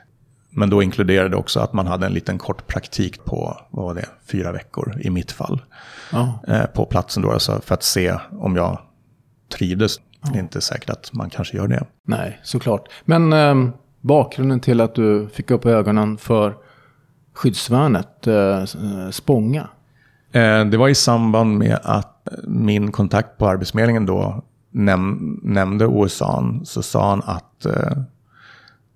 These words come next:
Speaker 1: eh, skyddsvärnet precis hade öppnat upp sin second hand i Spånga.
Speaker 2: Ja.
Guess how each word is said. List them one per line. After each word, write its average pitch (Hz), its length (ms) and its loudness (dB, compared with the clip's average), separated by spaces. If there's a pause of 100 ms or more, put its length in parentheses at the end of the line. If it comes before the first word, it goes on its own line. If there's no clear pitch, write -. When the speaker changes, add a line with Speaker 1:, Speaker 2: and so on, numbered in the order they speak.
(300)
Speaker 1:
eh, - 180 -4
skyddsvärnet 101 560 -2
precis 101 240 -4
hade 95 140 -2
öppnat - 300 -2
upp - 160 0
sin - 140 -2
second - 280 -4
hand 95 180 0
i 131 120 4
Spånga. - 380 -4 (460)
Speaker 2:
Ja. 127 320 2